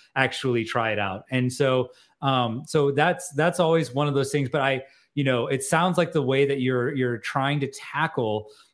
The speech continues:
this, this performance issue is really by, uh, taking it from a scalability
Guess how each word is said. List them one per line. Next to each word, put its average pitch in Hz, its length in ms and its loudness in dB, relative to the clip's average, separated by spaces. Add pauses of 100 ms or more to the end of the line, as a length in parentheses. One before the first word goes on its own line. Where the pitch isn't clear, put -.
this, 120 680 0
this 127 160 -2
performance 151 560 -2
issue 127 340 -2
is 123 320 -2
really 139 400 2
by, 120 420 -2 (280)
uh, 117 240 0
taking 143 320 -2
it 127 80 -4
from 127 120 -2
a 120 40 -2
scalability 120 1000 0